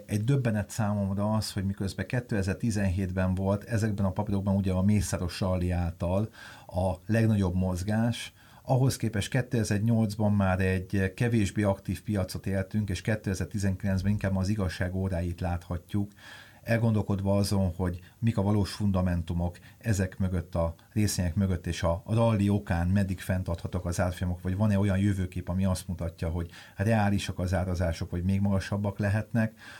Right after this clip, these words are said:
hogy nem szűnt meg ez a fajta piaci rész, és én azt gondolom, hogy nem is fog. Megtörténik az, hogy most már sokkal inkább az értelem, mint a várakozás hátán,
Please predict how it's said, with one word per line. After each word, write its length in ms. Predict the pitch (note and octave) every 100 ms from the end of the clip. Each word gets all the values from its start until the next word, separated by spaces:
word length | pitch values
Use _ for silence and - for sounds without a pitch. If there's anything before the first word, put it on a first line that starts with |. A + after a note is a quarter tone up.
| - -
hogy 200 | - B2+
nem 180 | F3+ D3+
szűnt 240 | - A2+
meg 160 | A2+ A2+
ez 120 | G2+
a 60 | F#2+
fajta 680 | G2+ G2 F#2 F#2+ F#2 F#2 - -
piaci 600 | - A#2 G2+ - G2+ F2+ -
rész, 480 | - G#2+ C3+ D3 - -
és 140 | G2+
én 60 | C#3+
azt 120 | A#2+
gondolom, 240 | A2+ G2
hogy 100 | F#2
nem 80 | F2
is 120 | E2
fog. 360 | - D2+ D#2 - - - - -
Megtörténik 640 | C#3+ D#3+ D#3 C3 A#2+ G#2+ G2
az, 420 | C3+ D3+ D#3 - - - -
hogy 100 | A2
most 240 | A#2 -
már 120 | G#2
sokkal 300 | - C#3 B2
inkább 260 | A#2 G#2 F#2
az 160 | G2
értelem, 380 | A2+ A#2 G#2+ G2+
mint 160 | G2 F#2
a 80 | F#2+
várakozás 680 | A2 G#2+ - F2 F2 E2
hátán, 580 | - A2 A2+ B2 B2+ B2